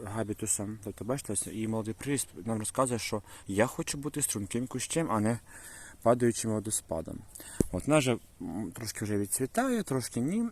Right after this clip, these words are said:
але в цьому теж є, е, своя, м, своя, е, прелість, тому що виходить, що частина куща цвіте, частина відцвіла, а це все будуть майбутні саджанці, які можна буде придбати.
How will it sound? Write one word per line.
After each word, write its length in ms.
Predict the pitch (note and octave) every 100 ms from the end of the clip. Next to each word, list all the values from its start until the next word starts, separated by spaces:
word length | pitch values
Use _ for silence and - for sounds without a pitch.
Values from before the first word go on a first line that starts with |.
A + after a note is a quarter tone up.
| -
але 240 | B2 E3 D#3+ - -
в 40 | -
цьому 260 | - D3
теж 260 | - D3 A#2+
є, 80 | A#2 - - - - - - -
е, 400 | G#2 F#2+ F#2 F#2+ F#2+ C3+
своя, 560 | - - G#2+ G#2+ G2+ G2+ - - - -
м, 260 | - F2+ F2 - -
своя, 580 | - - A2+ A#2 G#2+ G2 -
е, 420 | G#2+ F#2+ F2 E2+ E2+ E2+ - - - - - -
прелість, 380 | D3 F#3 E3+
тому 160 | - A#2+
що 220 | - A#2 A2 - - - - -
виходить, 540 | - A2 - C#3 C#3 - A#2+ B2 -
що 320 | - A#2+ A2+ - -
частина 520 | C#3+ - D3+ C3+ A2+ -
куща 300 | A#2+ - A2
цвіте, 460 | - A2 E3+ A3 B3+ -
частина 320 | - - C3+
відцвіла, 500 | A#2 - G#2+ A2+ F3 G#3 - - - -
а 100 | G#2+
це 120 | -
все 180 | G#2+ -
будуть 220 | F3 C3
майбутні 440 | G#2 G2+ D3 F3 C3+
саджанці, 600 | - G2 G2 G2 F#2 F#2+
які 180 | -
можна 280 | D#3 C#3 B2
буде 160 | A2 G#2
придбати. 500 | - G#2+ G2+ -